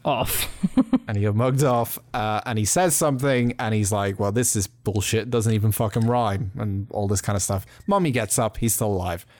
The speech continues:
Speaker 2: Oh shit. Mummy ends up knocking Elvis down to, uh, down the riverbank.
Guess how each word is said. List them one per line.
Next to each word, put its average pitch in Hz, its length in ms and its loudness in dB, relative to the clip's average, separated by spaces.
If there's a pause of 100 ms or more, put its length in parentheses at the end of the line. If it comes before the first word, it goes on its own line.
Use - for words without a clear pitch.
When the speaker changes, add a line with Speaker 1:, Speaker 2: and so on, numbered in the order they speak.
(140)
Speaker 2:
Oh 117 140 0
shit. - 340 -6 (140)
Mummy 135 440 2
ends 120 200 2
up 117 80 0
knocking 110 380 0
Elvis 113 360 0
down 101 460 -4
to, - 260 -10
uh, 110 140 -2
down 104 240 -2
the 104 40 0
riverbank. 160 640 -2